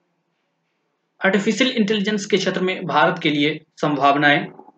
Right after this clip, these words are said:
सरकारी अनुस-, अनुमानों के अनुसार आर्टिफिशियल इंटेलिजेंस से वर्ष दो हज़ार पच्चीस तक भारत की जीडीपी में चार सौ पचास से पाँच सौ बिलियन अमेरिकी डॉलर के बराबर वृद्धि होने की संभावना है। यह वित्त वर्ष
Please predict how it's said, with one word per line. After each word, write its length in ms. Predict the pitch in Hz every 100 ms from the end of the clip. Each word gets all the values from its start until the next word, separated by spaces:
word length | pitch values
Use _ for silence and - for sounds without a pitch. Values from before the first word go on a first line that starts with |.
| _ _
सरकारी 440 | - 196 220 220 240 - _
अनुस-, 260 | 185 170 190 - _
अनुमानों 460 | 165 165 160 165 170
के 100 | 156
अनुसार 380 | 147 147 139 - 175
आर्टिफिशियल 480 | 165 165 180 208 214
इंटेलिजेंस 760 | 190 175 165 165 175 - - _ _
से 120 | - 151
वर्ष 300 | 156 165 175
दो 120 | 147
हज़ार 240 | 147 156 -
पच्चीस 420 | 147 - 170 -
तक 200 | 139 - _ _ -
भारत 300 | 147 170 165
की 120 | 180 160
जीडीपी 440 | 147 156 175 160
में 180 | 127 120 - _ _ _ _ _ -
चार 180 | 160 175
सौ 140 | 220
पचास 440 | 196 - 190 180 190
से 200 | 190 - _
पाँच 220 | 170 165
सौ 200 | - 185
बिलियन 480 | 151 160 156 123 123 _ _
अमेरिकी 360 | 151 156 156 185
डॉलर 300 | 160 151 156
के 120 | -
बराबर 440 | 151 143 135 - - _ _ _ _
वृद्धि 260 | 156 - 156
होने 260 | 170 165
की 120 | 160 170
संभावना 520 | 139 131 135 139 147
है। 200 | 165 - _ -
यह 140 | 160
वित्त 260 | 151 202 -
वर्ष 340 | 208 202 -